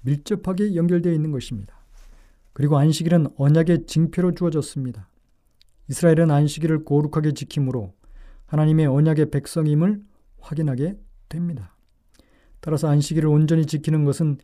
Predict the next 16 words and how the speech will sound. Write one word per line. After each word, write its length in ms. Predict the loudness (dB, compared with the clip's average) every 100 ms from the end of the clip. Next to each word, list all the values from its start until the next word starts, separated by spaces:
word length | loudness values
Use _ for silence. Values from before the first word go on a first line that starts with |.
| _ _ _ -16
이스라엘 340 | -4 0 2
백성들이 540 | 2 0 -2 -2 -2
거룩하신 500 | 0 0 0 -2 0
하나님을 500 | 0 2 2 2 -2
기억하며 580 | -4 0 0 0 -2 -2
그분을 360 | -2 -2 0 0
닮아가는 640 | 0 0 0 0 -2 -4
첫걸음이 500 | -12 -12 -6 -2 -2
되는 240 | -2 -4
것입니다. 580 | -6 -10 -10 -12 -14 -20 -20 _ -20 -20 -20 -20 _ _ _ _ _ -20 _ _ _ _ _
그리고 200 | -2 4
나서 520 | 6 6 4 0 -2 -10 -20 -20 -20 _ _ -4
공동체 720 | 4 6 8 6 6 4 4
윤리적인 440 | 6 4 4 2
실천 480 | 2 -2 -4 2 2
규례가 500 | 2 0 0 0 -4